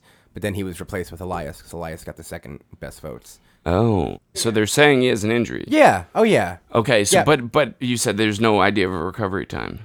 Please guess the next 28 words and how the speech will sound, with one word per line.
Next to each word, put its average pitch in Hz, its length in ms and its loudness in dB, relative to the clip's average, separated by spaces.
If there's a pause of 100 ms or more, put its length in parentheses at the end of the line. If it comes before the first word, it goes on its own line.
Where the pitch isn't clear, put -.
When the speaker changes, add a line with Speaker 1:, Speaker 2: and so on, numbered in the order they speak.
Speaker 1:
No, 156 680 2
it 123 100 -4
doesn't 196 320 6
seem 143 300 0
that 120 180 -2
serious. 123 360 2
Speaker 2:
But 113 40 0
you 131 100 6
Speaker 1:
I - 20 6
Speaker 2:
seem 131 220 2
Speaker 1:
mean, 117 80 4
this 147 100 4
Speaker 2:
confident, 104 380 6
Speaker 1:
starts - 60 -4
next 101 260 2
Speaker 2:
yeah. - 40 -4
Speaker 1:
week, 101 280 -4
so - 120 -8
I, 101 200 -4
I 104 60 -4
could 101 120 -14
see - 160 -6
why 95 140 -4
they 80 100 -10
pulled - 240 -14
him - 60 -20
from - 200 -16
it. - 120 -20